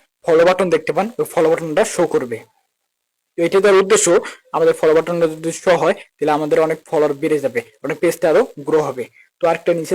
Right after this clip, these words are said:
দেখে আসুন, নিচে লেখা আছে of Facebook review। তো of Facebook review এটা আমরা on করে দিব। যদি এটা on করে দেন, তাহলে Facebook টিম থেকে আপনার পেজটা রিভিউ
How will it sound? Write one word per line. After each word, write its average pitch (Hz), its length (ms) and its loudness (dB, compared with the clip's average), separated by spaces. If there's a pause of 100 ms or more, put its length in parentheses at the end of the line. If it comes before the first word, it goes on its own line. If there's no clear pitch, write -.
দেখে 190 240 2
আসুন, 190 180 -4 (580)
নিচে 170 240 -4
লেখা 190 220 0
আছে 185 140 -4 (320)
of 202 100 2 (280)
Facebook 165 360 -8 (100)
review। 143 280 -4 (400)
তো 165 60 -2 (240)
of 170 80 2 (160)
Facebook 170 340 -4
review 165 180 0 (100)
এটা 156 180 0
আমরা 185 140 0 (340)
on 160 60 -2 (100)
করে 180 160 0
দিব। 123 100 -6 (380)
যদি 151 180 -6
এটা 175 120 0 (140)
on 170 80 -2 (100)
করে 190 160 2
দেন, 170 140 2
তাহলে 160 260 0
Facebook 151 320 -8
টিম 185 180 -4
থেকে 170 160 -2 (120)
আপনার 160 220 -2 (320)
পেজটা 160 260 -2 (100)
রিভিউ 147 180 -4